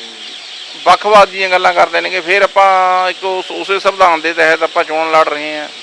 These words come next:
ਸੋ ਮੇਰੇ ਤਾਂ ਇਹ ਕਹਿਣੇ ਤੋਂ ਬਾਹਰ ਹੈ ਵੀ ਉਹਨੂੰ ਚੜ-, ਚੋਣਾਂ ਲੜਨੀਆਂ ਨਹੀਂ ਚਾਹੀਦੀਆਂ ਸੀਗੀਆਂ, ਹਨਾ। ਹੋਰ ਵੀ ਬਥੇਰੇ ਉਹ ਤਰੀਕੇ ਹੈਗੇ ਸੀਗੇ।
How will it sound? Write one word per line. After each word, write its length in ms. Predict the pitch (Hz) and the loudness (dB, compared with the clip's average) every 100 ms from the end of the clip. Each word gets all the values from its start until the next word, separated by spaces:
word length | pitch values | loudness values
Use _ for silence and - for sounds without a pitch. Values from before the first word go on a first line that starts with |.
| - - - - | -18 -18 -18 -16
ਸੋ 640 | 160 165 160 160 160 160 160 151 | -8 -4 -4 -4 -2 -2 -4 -6
ਮੇਰੇ 220 | 160 175 | -6 -4
ਤਾਂ 200 | 175 180 | 0 0
ਇਹ 140 | 160 165 | 0 0
ਕਹਿਣੇ 240 | 165 180 | -2 -4
ਤੋਂ 140 | 175 | -4
ਬਾਹਰ 280 | 151 135 143 | 2 4 4
ਹੈ 100 | 156 | 2
ਵੀ 220 | 151 151 143 - - | -2 -6 -10 -14 -10
ਉਹਨੂੰ 220 | 156 185 | -6 -6
ਚੜ-, 200 | 180 160 | -2 -2
ਚੋਣਾਂ 280 | 143 165 165 | -2 -2 0
ਲੜਨੀਆਂ 320 | 151 147 147 | 0 0 -4
ਨਹੀਂ 120 | 139 | -6
ਚਾਹੀਦੀਆਂ 320 | 131 127 143 135 | -6 -6 -6 -10
ਸੀਗੀਆਂ, 320 | 135 143 160 - - - - - | -10 -12 -12 -14 -20 -20 -18 -6
ਹਨਾ। 120 | 170 | -2
ਹੋਰ 280 | 147 147 165 | -2 -2 -4
ਵੀ 160 | 165 170 - - | -6 -10 -12 -6
ਬਥੇਰੇ 380 | 165 156 151 151 | -4 -2 -2 -2
ਉਹ 180 | 143 | -4
ਤਰੀਕੇ 340 | 147 143 - 147 | -8 -10 -8 -6
ਹੈਗੇ 260 | 131 147 | -4 -6
ਸੀਗੇ। 280 | 143 139 147 | -8 -10 -12